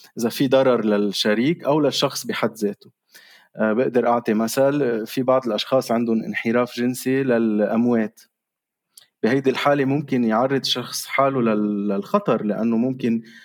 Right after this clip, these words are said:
آه، يلقط التهابات، آه، من بكتيريا ما منشوفها إلا ب-، عند ال-، آه، بالكادافر، عند الأموات. هون في، وأكيد ال-،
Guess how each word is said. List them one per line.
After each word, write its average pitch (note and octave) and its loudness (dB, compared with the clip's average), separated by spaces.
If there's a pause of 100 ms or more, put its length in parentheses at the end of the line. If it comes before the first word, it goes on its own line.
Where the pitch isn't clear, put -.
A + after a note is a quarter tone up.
(180)
آه، G#2+ 2
يلقط A#2+ -2
التهابات، A#2+ -2
آه، G2+ 0
من G#2 0
بكتيريا C3+ -2
ما C3 0
منشوفها C#3 -2
إلا C3+ 2
ب-، A2+ 0
عند A2 -2
ال-، G2+ -2 (440)
آه، G#2+ -6
بالكادافر، B2+ 0
عند G2+ -4
الأموات. A2 -2 (380)
هون C3+ 2
في، B2+ -2
وأكيد - -2
ال-، G#2+ 0